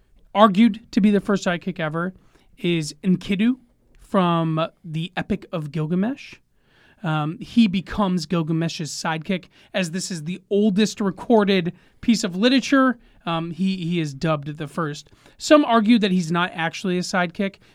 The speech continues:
because when the gods create him, they create him as an equal match to Gilgamesh. But when the two of them fight and Gilgamesh wins,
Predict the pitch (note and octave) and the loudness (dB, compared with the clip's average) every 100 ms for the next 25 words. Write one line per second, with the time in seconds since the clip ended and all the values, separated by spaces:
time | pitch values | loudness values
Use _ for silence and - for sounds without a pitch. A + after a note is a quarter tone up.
0 | _ F#3 F#3 F3 D3 D#3+ D3 D#3+ D#3 D#3+ | _ -4 -2 -2 -2 -6 -4 -2 -2 -2
1 | - E3+ D#3 D3+ F3+ F3+ D3+ - E3+ E3 | -8 -6 -6 -4 -4 -4 -8 -8 -8 -6
2 | D#3+ D#3+ D3 - _ E3+ D#3+ D#3 - F3+ | -6 -6 -8 -12 _ -8 -8 -8 -6 -6
3 | - D#3+ C#3+ D3 D3+ - - G3+ E3+ G3 | -4 -4 -4 -4 -6 -6 -6 -4 0 0
4 | G#3+ A3 B3 A#3+ - _ _ _ - F#3 | 0 0 0 -4 -12 _ _ _ -8 -4
5 | F#3+ F3+ - C#4 B3+ F#3+ F#3 D#3 - A#3 | -4 -4 2 4 4 0 -4 -6 2 2
6 | G3 F3+ E3 D3 F#3+ F#3 F3+ D#3+ - D#3+ | 2 -2 -4 0 0 2 0 -2 -6 -6
7 | E3+ G3 D3 C3 - | -2 0 -2 -6 -10